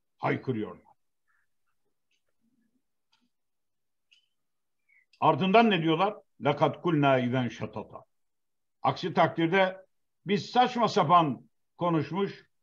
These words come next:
ve kendimizi haktan uzaklığa, şeytani düşüncelere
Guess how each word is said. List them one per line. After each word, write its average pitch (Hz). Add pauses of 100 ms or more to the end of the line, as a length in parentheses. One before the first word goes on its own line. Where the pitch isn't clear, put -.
(340)
ve 170
kendimizi 202 (400)
haktan 247 (1200)
uzaklığa, 180
şeytani 185
düşüncelere 165